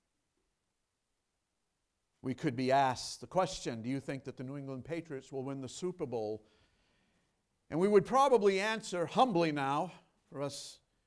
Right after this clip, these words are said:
Patriots fans, "I don't know, but I hope so." I, I don't know, but I, I hope so.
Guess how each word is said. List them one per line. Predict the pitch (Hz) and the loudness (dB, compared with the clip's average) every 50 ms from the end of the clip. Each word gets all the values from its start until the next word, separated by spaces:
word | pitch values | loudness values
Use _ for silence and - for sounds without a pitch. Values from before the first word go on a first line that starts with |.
| _ _ _ _ _ _ _ - | _ _ _ _ _ _ _ 0
Patriots | 180 190 180 165 180 156 143 139 143 - | 2 4 4 4 2 0 -2 -2 -2 -6
fans, | - - 147 131 131 127 131 151 175 175 - - - - _ _ _ _ _ _ _ _ _ _ _ _ _ _ - | -8 -6 -4 -2 -2 -2 -4 -4 -6 -10 -12 -14 -16 -20 _ _ _ _ _ _ _ _ _ _ _ _ _ _ 2
"I | 180 247 | 4 4
don't | 302 277 254 | 4 6 6
know, | 254 277 285 269 | 8 8 8 10
but | 220 208 202 | 10 8 8
I | 196 196 | 6 6
hope | 233 262 233 202 | 4 4 2 0
so." | - - 214 185 170 175 180 180 - - - _ _ _ _ _ _ _ _ _ _ _ _ _ _ _ _ _ _ _ _ _ _ - | -2 0 2 4 4 2 2 0 -6 -12 -20 _ _ _ _ _ _ _ _ _ _ _ _ _ _ _ _ _ _ _ _ _ _ -14
I, | 196 - 185 190 226 208 196 208 | -10 -4 -2 2 4 4 6 6
I | |
don't | 220 233 240 226 190 | 4 4 2 2 2
know, | 180 190 190 208 185 | 4 4 6 6 4
but | 170 175 175 | 4 4 4
I, | 175 170 175 175 - | 4 4 2 0 0
I | 165 170 | 0 2
hope | 151 165 190 190 - - | 2 2 0 0 -2 -4
so. | - 160 151 151 151 151 165 165 | -2 0 2 2 2 2 0 -2